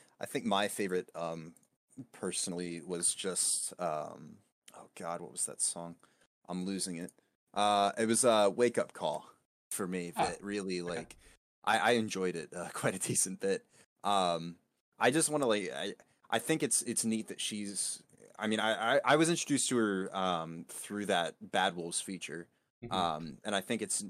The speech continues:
Speaker 1: I don't know how much she had established prior, but it's neat to see that she's kinda come far since that feature. Um, and overall, just, yeah, I don't know how I feel about, like, the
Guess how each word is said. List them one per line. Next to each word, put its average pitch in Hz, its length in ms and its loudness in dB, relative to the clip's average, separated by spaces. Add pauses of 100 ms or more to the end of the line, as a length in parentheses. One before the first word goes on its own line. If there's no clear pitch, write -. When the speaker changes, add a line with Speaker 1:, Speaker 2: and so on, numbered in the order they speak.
Speaker 1:
I 101 100 4
don't 107 140 2
know 101 140 4
how 101 140 2
much 101 200 0
she - 160 -6
had 95 160 0
established - 560 -2
prior, 98 420 2
but 92 180 -6
it's 95 200 -2
neat 101 160 -6
to 92 80 -8
see 98 220 0
that 80 120 -10
she's - 240 -8
kinda 90 280 -6
come 90 600 -6 (320)
far 90 320 4
since - 440 -4
that 110 200 0
feature. 117 480 -2 (520)
Um, 85 640 2 (840)
and 139 140 2
overall, 92 460 4
just, 98 320 -2 (720)
yeah, 107 340 4
I 113 100 2
don't 143 160 4
know 143 80 4
how 139 140 6
I 131 80 8
feel 127 220 4
about, 113 260 4
like, 110 180 0
the 90 160 -2